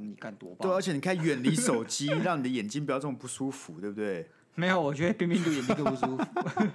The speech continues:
Speaker 1: <laughs>
Speaker 2: 我觉得拼图，我觉得拼图就是其中一种东西，就是你在做之前，你都会觉得说，“哎，好好玩哦，感觉这很有趣。”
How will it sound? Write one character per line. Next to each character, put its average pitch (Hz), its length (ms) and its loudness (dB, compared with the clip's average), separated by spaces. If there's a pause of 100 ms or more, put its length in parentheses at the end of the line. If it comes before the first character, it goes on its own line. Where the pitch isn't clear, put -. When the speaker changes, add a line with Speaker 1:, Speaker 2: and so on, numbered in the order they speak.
(1080)
Speaker 1:
<laughs> - 800 -14
Speaker 2:
我 117 100 -4
觉 156 160 2
得 160 80 -10
拼 214 240 0
图， 143 280 0
我 143 40 2
觉 147 80 2
得 156 60 -2
拼 226 160 2
图 202 100 2
就 135 100 -2
是 156 120 0
其 123 140 -2
中 131 120 4
一 127 60 2
种 95 260 -2
东 113 180 -2
西， 110 120 -6
就 110 100 0
是 107 220 -4 (220)
你 107 160 -8
在 135 240 0
做 123 260 -2
之 117 160 -4
前， 85 260 -6
你 82 40 -16
都 110 120 -4
会 113 40 -4
觉 98 120 -6
得 - 40 -8
说 - 140 -14
，“哎， - 180 -8 (360)
好 - 160 -10
好 156 180 -2
玩 123 320 -6
哦， 165 60 -14
感 180 180 -12
觉 - 60 -8
这 120 120 -6
很 107 80 -4
有 107 180 -4
趣。” - 380 -6